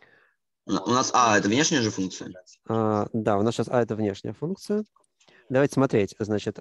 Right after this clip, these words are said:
Speaker 2: мы в конечном итоге хотим, хотим получить какое условие? Мы хотим получить какое-то условие на x. Да? М, э, давайте посмотрим, какая из дельт работает с иксами. Щас, значит, как вы сказали, кого куда подставить?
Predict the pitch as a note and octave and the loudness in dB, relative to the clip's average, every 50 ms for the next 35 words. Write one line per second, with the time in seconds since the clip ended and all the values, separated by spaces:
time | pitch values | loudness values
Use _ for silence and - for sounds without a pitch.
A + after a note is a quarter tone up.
0 | - - C3+ C3 D3 - - C#3 E3+ G#3+ A3 - F3+ D#3 C#3 - B2 A#2+ A2+ - | -6 0 2 2 2 2 2 2 2 2 2 2 0 0 2 0 0 -2 -2 -4
1 | - A2+ - E3+ D#3 A2+ - - A#2 - F3+ E3+ C#3+ B2 B2 A2+ - - - C3 | -6 -6 -4 -4 -6 -4 -4 -4 -4 -2 -4 -4 -4 -4 -6 -6 -8 -10 -10 -6
2 | - - G#2+ G2 F#2 - - G2 G2 G#2 - - C3+ E3 E3 C3 A#2+ A#2+ - E3+ | -4 -2 -2 -2 -4 -6 -8 -8 -8 -6 -4 -2 0 0 0 0 0 -2 -4 -2
3 | - A#2+ A2+ E3 D#3+ C#3 - G#2+ - - C#3 C3+ B2 A2+ A2 G#2+ G#2+ G#2+ G#2+ - | 0 0 2 2 2 0 0 -4 -4 -2 -2 0 0 0 0 0 0 -2 -2 -4
4 | - A2 - - - - - _ _ _ _ _ _ _ _ _ _ _ _ _ | -6 -10 -12 -12 -14 -20 -20 _ _ _ _ _ _ _ _ _ _ _ _ _
5 | _ _ _ _ _ _ _ _ _ _ _ _ _ _ _ _ _ - A#2 A2 | _ _ _ _ _ _ _ _ _ _ _ _ _ _ _ _ _ -12 -8 -6
6 | C3 E3 F#3 F3+ - - - F#3+ D#3+ A2+ A2 G#2+ G#2+ G#2+ G#2 A2 - A#2 A2 G#2+ | -4 -4 -4 -6 -8 -12 -8 -4 0 2 2 4 4 2 2 0 0 -2 -2 -2
7 | A#2+ C#3+ - - C3 A#2 - C#3+ C#3+ - C3 A2+ - A#2 G#2+ - C3 B2 A#2+ A2+ | -2 -4 -4 -4 -6 -4 -2 -2 -2 0 -2 -2 -2 -4 -4 -2 -2 0 0 -2
8 | A2 - A2 G#2 G2+ - - - - D3 D#3 A2+ G#2+ G2+ A#2+ C#3+ D#3+ E3 - - | -2 -4 -6 -10 -10 -10 -16 -18 -16 -10 -8 -6 -4 -2 0 -2 -2 -2 -6 -14
9 | - _ _ _ _ _ _ _ _ _ - - _ _ _ _ - - A2 G#2 | -20 _ _ _ _ _ _ _ _ _ -20 -20 _ _ _ _ -8 -6 -4 -2
10 | A2 B2+ - - A2 - - - - - - D3 F3 G#3+ G3+ D#3+ C#3 - _ _ | -2 -2 -2 -2 -4 -4 -6 -10 -10 -6 -4 -2 -2 0 -2 -2 -4 -6 _ _
11 | _ _ _ _ _ _ _ _ _ _ _ _ _ _ _ _ _ _ _ _ | _ _ _ _ _ _ _ _ _ _ _ _ _ _ _ _ _ _ _ _
12 | _ _ _ _ _ _ _ _ _ _ _ _ _ _ _ _ _ _ _ _ | _ _ _ _ _ _ _ _ _ _ _ _ _ _ _ _ _ _ _ _
13 | _ _ _ _ _ _ _ _ _ _ _ _ _ _ _ _ _ _ _ _ | _ _ _ _ _ _ _ _ _ _ _ _ _ _ _ _ _ _ _ _
14 | _ _ _ _ _ _ _ _ _ _ - - A#2 G2+ A2 G#2+ - - F3 - | _ _ _ _ _ _ _ _ _ _ -4 -2 -2 0 0 -2 0 -2 -2 0
15 | F#3+ - - F3 D#3+ E3+ E3 D3 B2 - - B2 C#3+ - E3 D3+ D3 - D3 - | -2 0 0 2 2 4 2 2 2 0 -2 -4 -2 -2 -4 -4 -4 -4 -8 -8
16 | - - C3 B2 C3 B2+ - | -6 -6 -4 -4 -6 -8 -10